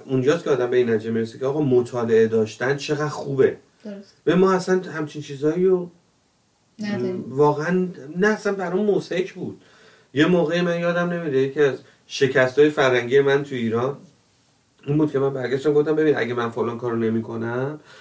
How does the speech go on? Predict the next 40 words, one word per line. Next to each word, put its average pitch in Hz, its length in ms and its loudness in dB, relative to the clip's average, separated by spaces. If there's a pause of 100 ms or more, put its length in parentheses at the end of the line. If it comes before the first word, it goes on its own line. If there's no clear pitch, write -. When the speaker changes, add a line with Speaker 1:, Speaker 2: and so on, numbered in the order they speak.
(200)
Speaker 1:
به 131 100 4
خاطر 127 280 2
اینه 156 200 0
که 143 80 -2
من 123 160 0
در 117 180 -2
این 117 160 -4
مورد»، 117 600 0 (340)
حالا 131 120 6
این 156 100 6
مورد 165 400 0
دینی 135 260 2
بود 120 240 -6 (500)
بعدیش، 95 540 -2 (540)
که 139 100 4
آره 143 140 6
اگه 139 180 4
مثلاً 131 320 2
من 131 160 2
به 131 80 4
فلان 127 300 2
چیز 123 140 -6
و 123 40 -2
فلان 123 240 -2
چیز 117 100 -12
و 123 60 -8
فلان 120 300 -2
چیز 120 140 -10
اعتقاد 123 460 0
ندارم، 123 600 0
این 165 100 -6
به 156 60 -4
خاطر 135 200 -4
اینکه 151 140 -2
من 165 120 -4
در 139 140 -2
مورد 135 260 2
این 165 140 -10
پونزده 147 460 0
سال 170 220 -2